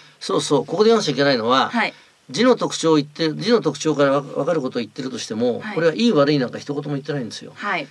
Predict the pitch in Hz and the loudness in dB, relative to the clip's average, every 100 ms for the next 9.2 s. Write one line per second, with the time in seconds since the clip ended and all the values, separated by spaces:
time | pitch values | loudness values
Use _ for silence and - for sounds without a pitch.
0 | _ - - 208 240 233 220 208 226 214 | _ -10 2 4 6 6 4 2 2 2
1 | 151 131 139 175 165 156 139 175 196 139 | 2 0 0 -2 -4 -2 0 0 0 -4
2 | - - 151 214 214 269 233 202 196 190 | -6 -8 -4 -2 2 2 0 -4 -12 -14
3 | 190 180 185 196 196 247 208 175 151 185 | -14 -8 -2 0 4 4 4 0 0 -4
4 | 196 151 156 156 147 156 151 151 214 - | -4 -4 -4 -4 -4 -2 -2 -2 -2 -2
5 | 139 131 113 135 202 165 - - - 110 | -2 -2 -2 -6 -4 -4 -6 -10 -6 -6
6 | 101 - _ _ _ _ _ _ - 123 | -6 -20 _ _ _ _ _ _ -18 -14
7 | - - 165 180 165 170 165 240 113 101 | -12 -6 -4 -4 -8 -8 -8 -6 -4 -6
8 | 107 113 - 151 185 156 147 151 196 262 | -10 -14 -8 -4 -4 -4 -10 -8 -2 0
9 | 285 | -2